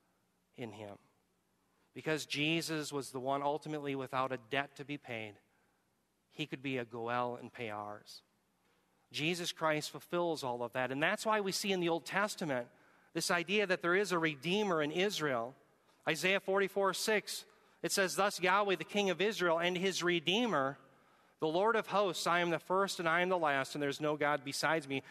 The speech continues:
We see that the Redeemer ultimately is always the God of Israel.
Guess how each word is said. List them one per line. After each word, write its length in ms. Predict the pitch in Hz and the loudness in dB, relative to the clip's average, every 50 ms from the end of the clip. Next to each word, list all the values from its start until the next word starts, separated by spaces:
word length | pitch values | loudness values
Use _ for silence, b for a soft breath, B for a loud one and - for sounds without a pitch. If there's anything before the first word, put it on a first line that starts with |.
| B B B | B B B
We 180 | - 165 196 180 | -4 -2 0 0
see 280 | - - 220 226 220 | 0 2 2 2 2
that 180 | 196 185 170 - | 2 0 0 -2
the 280 | 175 165 165 165 165 - | -2 -2 -2 -2 -4 -4
Redeemer 760 | 160 143 147 151 143 123 156 170 196 202 202 202 202 202 - - | -4 -2 -2 -2 0 0 0 2 2 2 2 2 0 0 0 0
ultimately 640 | 175 180 180 - 180 165 160 143 131 131 127 127 120 B B B B B B B B - | -2 -2 0 -2 -2 -2 -2 -2 -2 -4 -4 -4 -6 B B B B B B B B -6
is 180 | 147 139 165 | -4 -2 0
always 300 | 151 147 151 156 151 - | 0 0 0 0 -2 -4
the 100 | - 151 | -6 -6
God 260 | 127 143 135 127 127 | -4 -2 -2 -2 -2
of 140 | 127 113 123 | -2 -6 -6
Israel. 420 | 120 117 - - 113 107 104 104 | -8 -8 -8 -8 -10 -12 -14 -16